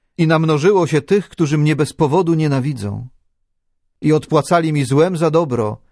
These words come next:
sprzeciwiali mi się za dążenie do dobrego. Nie opuszczaj mnie, Jehowo. Boże mój, nie trzymaj się z dala ode mnie.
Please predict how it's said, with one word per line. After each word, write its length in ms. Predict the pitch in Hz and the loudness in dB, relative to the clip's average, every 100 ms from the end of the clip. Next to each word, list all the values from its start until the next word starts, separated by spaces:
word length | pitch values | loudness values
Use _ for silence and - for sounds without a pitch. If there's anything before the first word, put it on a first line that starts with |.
| _ | _
sprzeciwiali 800 | - - - 156 151 151 175 170 | -20 -6 -2 -2 0 0 0 0
mi 100 | 160 | -2
się 140 | 147 131 | -2 -2
za 140 | 135 | -2
dążenie 480 | 127 120 135 151 131 | -2 -2 -2 -2 -2
do 120 | 117 | 0
dobrego. 640 | 120 113 117 98 98 120 - _ _ _ _ _ _ _ _ _ _ _ - | 0 0 -4 -4 -10 -12 -18 _ _ _ _ _ _ _ _ _ _ _ -2
Nie 240 | 175 220 | 2 2
opuszczaj 720 | 220 226 220 226 - - 143 135 | 2 0 0 -2 -2 -2 -2 0
mnie, 260 | 135 135 | 0 0
Jehowo. 720 | 131 117 135 120 101 107 120 131 _ _ _ _ _ - | 0 0 -2 -4 -4 -8 -10 -14 _ _ _ _ _ -6
Boże 520 | 156 226 233 175 190 | 0 2 2 2 0
mój, 240 | 170 175 175 | 0 2 2
nie 140 | 214 | 0
trzymaj 480 | - - 254 240 220 | -2 -2 0 0 0
się 160 | 233 | -2
z 100 | 190 | -2
dala 320 | 220 226 208 175 | -2 0 0 0
ode 280 | 131 131 | 0 -2
mnie. 400 | 117 110 107 123 | -2 -4 -6 -8